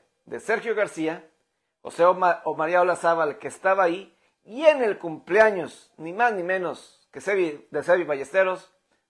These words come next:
John Ram consigue su primer saco verde, su segundo major de la temporada.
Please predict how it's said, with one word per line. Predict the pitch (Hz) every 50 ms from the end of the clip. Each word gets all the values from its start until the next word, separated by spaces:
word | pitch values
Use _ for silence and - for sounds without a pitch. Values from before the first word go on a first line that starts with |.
| _ _ - -
John | 151 160 160 160 147
Ram | 147 156 156 156 156 143 - _ _ _
consigue | _ - 127 117 - - 143 147 143 147 151 135 - - _ _ _ _ _ _
su | _ - 143 -
primer | 120 139 127 135 139 139 143 127 - _ _ _ _ _
saco | - 160 160 160 190
verde, | 175 202 220 208 220 220 - - _ _ _ _ _ _ _ _ _
su | _ - - 170
segundo | 160 170 165 156 156 170 170 170 170 175 165 - - - _
major | 139 139 143 143 143 131 139 147 135 135 -
de | - 135 143
la | 123 123 120 -
temporada. | 127 120 117 - - 113 110 113 110 107 104 101 98 -